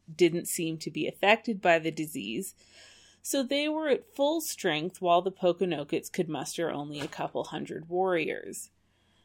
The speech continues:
The Narragansetts now considered the Poconocots to be their subjects, and though Massasoit had allies, including the Massachusetts to the north and the Nausets on Cape Cod,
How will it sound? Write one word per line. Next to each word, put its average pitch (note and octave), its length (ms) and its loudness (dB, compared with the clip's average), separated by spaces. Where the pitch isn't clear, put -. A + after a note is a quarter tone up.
The G3+ 120 10
Narragansetts E3+ 920 4
now E3+ 220 2
considered F3 580 -4
the F3 80 -4
Poconocots D#3+ 800 -4
to E3 100 -10
be D#3 160 -2
their - 160 -2
subjects, B3+ 720 2
and A3+ 400 -2
though A#3+ 220 6
Massasoit A3+ 800 0
had E3 480 2
allies, F#3+ 880 -2
including D#3+ 600 0
the E3 120 0
Massachusetts D#3+ 920 -4
to - 160 -2
the D#3+ 100 -2
north D#3+ 460 -4
and E3 180 -6
the E3 60 -6
Nausets D#3+ 560 -6
on - 220 -8
Cape - 340 -4
Cod, A#3+ 500 2